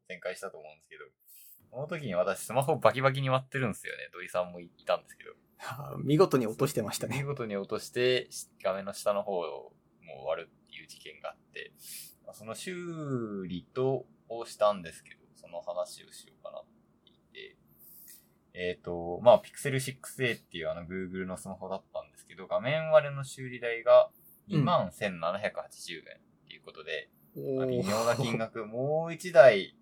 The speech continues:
Speaker 1: 格安スマホならね、なんか、えー、まあ、ワンチャン買えるぞみたいな金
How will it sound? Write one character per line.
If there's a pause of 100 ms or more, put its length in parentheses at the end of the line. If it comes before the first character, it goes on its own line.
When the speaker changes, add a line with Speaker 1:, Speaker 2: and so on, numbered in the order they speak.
(100)
Speaker 1:
格
安
ス
マ
ホ
な
ら
ね、
な
ん
か、 (600)
え
ー、
ま
あ、
ワ
ン
チ
ャ
ン
買
え
る
ぞ
み
た
い
な
金